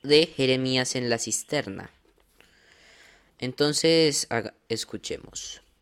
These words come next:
Jeremías treinta y ocho. Oyeron Cefatías, hijo de Matán, Gedalías, hijo de Pasur, y otros tipos más, las palabras que Jeremías hablaba al pueblo, diciendo: "Así ha dicho Jehová,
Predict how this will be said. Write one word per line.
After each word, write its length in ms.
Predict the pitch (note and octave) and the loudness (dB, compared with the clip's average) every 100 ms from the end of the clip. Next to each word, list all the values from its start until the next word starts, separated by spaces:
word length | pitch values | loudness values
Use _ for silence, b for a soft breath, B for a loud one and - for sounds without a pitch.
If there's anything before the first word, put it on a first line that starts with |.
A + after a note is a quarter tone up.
| - | -4
Jeremías 440 | E3 D#3+ D#3+ D#3+ | 2 4 4 0
treinta 320 | D#3 D3+ C3+ | -2 -2 2
y 80 | A2 | 2
ocho. 240 | F#2+ - - _ B B B - | 0 -4 -18 _ B B B -4
Oyeron 400 | F3 G3+ A3+ A#3 | 2 4 4 2
Cefatías, 880 | - E3 B2+ - E3 D3 C#3 C#3 - | 2 4 4 4 4 6 6 4 0
hijo 240 | C#3 D#3 | 2 4
de 140 | C#3+ C3 | 4 4
Matán, 500 | A2+ - A2+ A#2 - B B | 0 2 2 2 -4 B B
Gedalías, 680 | D#3+ C#3 C3+ D#3 F#3+ F#3 - | 4 6 6 4 4 2 0
hijo 320 | C#3+ C#3+ D#3 | -2 2 4
de 100 | C#3+ | 2
Pasur, 500 | - A#2+ - C3 C3 B B B B - | 2 -4 0 0 0 B B B B -8
y 380 | D3 D#3+ E3 | 0 4 6
otros 600 | F3 F3 F3 F3 E3+ E3+ | 6 4 0 2 2 0
tipos 360 | - D3+ C#3+ C3+ | -2 -4 -2 -2
más, 340 | C3 C#3+ - _ _ - - - | -2 -4 -6 _ _ -10 -10 4
las 240 | D3 D3 | 4 6
palabras 460 | C#3+ C#3+ D3+ E3 E3 | 6 8 8 6 4
que 120 | E3 | 2
Jeremías 520 | D3 B2+ B2+ C#3 C3 | 4 2 0 -2 0
hablaba 320 | B2 A#2 A2+ | 0 2 4
al 100 | A#2 | 2
pueblo, 320 | - B2 B2 | 4 2 4
diciendo: 500 | A#2+ G#2+ A2 F#2 - - B B B B | 2 2 -2 -4 -10 -16 B B B B
"Así 260 | C3+ C#3+ | 2 6
ha 60 | D#3+ | 8
dicho 280 | D#3 D#3+ D#3+ | 8 6 2
Jehová, 460 | D3 B2 A#2 G#2+ | 4 6 6 4